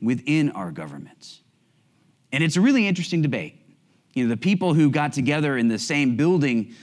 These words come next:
um, that the Continental Congress had used, um, to, uh,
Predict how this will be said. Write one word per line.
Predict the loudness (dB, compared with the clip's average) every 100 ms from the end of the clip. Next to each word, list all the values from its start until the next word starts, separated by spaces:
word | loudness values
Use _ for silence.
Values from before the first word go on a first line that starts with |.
| -18
um, | -4 -2 0 0
that | -2 -4
the | -6 -4
Continental | -4 -2 -4 -4
Congress | -6 -2 -2 -4
had | -4 -4
used, | -6 -10 -18 -20 _ -20 _
um, | -4 0 0 -2 -4
to, | 0 2 2 -2 -6
uh, | -4 -4